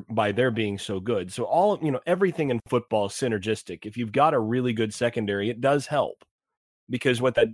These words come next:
what that means is, okay, if I feel like I can single cover, if I can go zero coverage and I know that all three, four guys that, that are, that are covering are gonna be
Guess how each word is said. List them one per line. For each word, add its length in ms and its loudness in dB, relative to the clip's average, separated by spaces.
what 160 2
that 160 2
means 340 2
is, 220 0
okay, 400 -2
if 120 -6
I 120 4
feel 180 0
like 160 4
I 80 2
can 180 -2
single 360 2
cover, 480 2
if 80 -2
I 120 6
can 100 2
go 140 6
zero 360 6
coverage 440 0
and 100 -2
I 60 2
know 160 2
that 120 2
all 140 6
three, 400 -4
four 280 0
guys 380 0
that, 200 -6
that 160 -8
are, 160 -10
that 120 -10
are 40 -6
covering 520 0
are 120 2
gonna 180 2
be 120 0